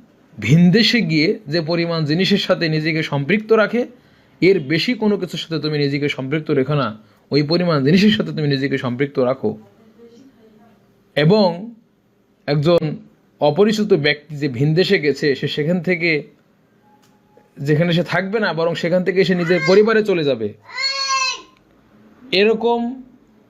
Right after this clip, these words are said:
আহ, ব্যক্তি যতটুকু পরিমাণ বি-, বি-, বিষয় নিয়ে সে নিজে মশগুল থাকে, এরকম জিনিসের প্রতি তুমি মশগুল থাকো, এর চেয়ে বেশির প্রতি তুমি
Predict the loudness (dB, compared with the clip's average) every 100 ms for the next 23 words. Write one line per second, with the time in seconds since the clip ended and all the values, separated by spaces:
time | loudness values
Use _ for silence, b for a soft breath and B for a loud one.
0 | _ _ -2 0 0 -2 -6 -2 -2 -2
1 | -4 -2 -2 -4 -2 -2 0 0 0 -2
2 | -4 -6 -4 0 -2 -2 -18 -16 -4 0
3 | 2 4 4 2 -2 -8 -20 -20 -20 -8
4 | -2 0 0 2 2 2 -2 -18 -20 -20
5 | -20 -6 -2 0 2 2 2 0 -2 -4
6 | -2 -2 0 0 -2 -4 -12 _ -10 2
7 | 4 4 4 2 -2 -4 -4 0 0 0
8 | 0 2 2 0 -2 -4 -2 -2 -2 -6
9 | -10 -6 -2 -2